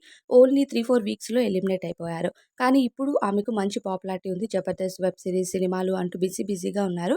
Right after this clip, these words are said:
ఆమెను హౌస్‌లోకి తీసుకొస్తున్నారు బిగ్ బాస్ సీజన్ ఎయిట్ వైల్డ్ కార్డ్ ఎంట్రీగా. ఆ తరువాత ఇక నైని పావని గారు వస్తున్నారు. నైని పావని గారు కూడా బిగ్ బాస్ సీజన్ సెవెన్లో వైల్డ్ కార్డ్ ఎంట్రీగా వచ్చి కేవలం ఒక వారం పాటే హౌస్‌లో ఉన్నారు.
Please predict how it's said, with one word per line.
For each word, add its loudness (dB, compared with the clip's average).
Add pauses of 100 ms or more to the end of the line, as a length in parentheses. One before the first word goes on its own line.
(340)
ఆమెను 4
హౌస్‌లోకి -2
తీసుకొస్తున్నారు -8
బిగ్ -4
బాస్ -6
సీజన్ -6
ఎయిట్ -4
వైల్డ్ -6
కార్డ్ -4
ఎంట్రీగా. -4 (340)
ఆ 2
తరువాత 0 (280)
ఇక -4
నైని 0
పావని -2
గారు -2
వస్తున్నారు. -2
నైని 2
పావని -4
గారు -2
కూడా -6
బిగ్ -2
బాస్ -6
సీజన్ -14
సెవెన్లో -4 (300)
వైల్డ్ 4
కార్డ్ 0
ఎంట్రీగా -2
వచ్చి -6 (100)
కేవలం 2 (100)
ఒక -4
వారం -4
పాటే -8
హౌస్‌లో -2
ఉన్నారు. -6